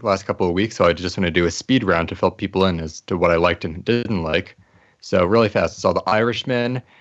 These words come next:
in the theater with a big crowd without breaking it up over four days, which I think is the silliest thing. Uh, anyway, one seating, sold out show. It's a masterpiece, obviously one of the best of Scorsese's career, which means that it's probably one of the greatest movies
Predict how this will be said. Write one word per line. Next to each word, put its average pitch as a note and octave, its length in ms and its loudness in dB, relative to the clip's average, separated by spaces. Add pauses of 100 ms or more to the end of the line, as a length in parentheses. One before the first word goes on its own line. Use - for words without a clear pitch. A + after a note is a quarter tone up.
(220)
in F#2 120 -4
the E2+ 80 -4
theater D#3 340 4
with F#2+ 140 0
a D#2+ 40 -10
big F#2 200 0
crowd A#2+ 480 2
without F#2 240 -2
breaking G2 240 0
it F2 80 0
up F#2+ 180 0
over F2 160 -2
four F2 240 0
days, G2+ 300 2
which E2+ 160 -8
I D#2+ 40 -12
think E2+ 160 -8
is D#2+ 120 -8
the F2 80 -4
silliest F2 400 2
thing. A2 360 2 (360)
Uh, F2+ 220 2 (160)
anyway, E2+ 340 -2
one G#2+ 300 0
seating, A#2+ 500 0 (280)
sold A#2+ 260 4
out A2 160 2
show. G2+ 400 4
It's - 120 -16
a G#2+ 40 -10
masterpiece, B2+ 800 -4
obviously G2+ 580 0
one F2+ 180 -2
of E2+ 60 -2
the E2 60 -4
best E2+ 180 -2
of - 80 -10
Scorsese's - 480 -2
career, A#2 480 4
which F2 240 -2
means F2 240 -2
that F2+ 80 -2
it's F2 100 -6
probably E2+ 220 2
one F2 160 -2
of E2+ 40 0
the F2 40 2
greatest G2 340 2
movies A#2 480 0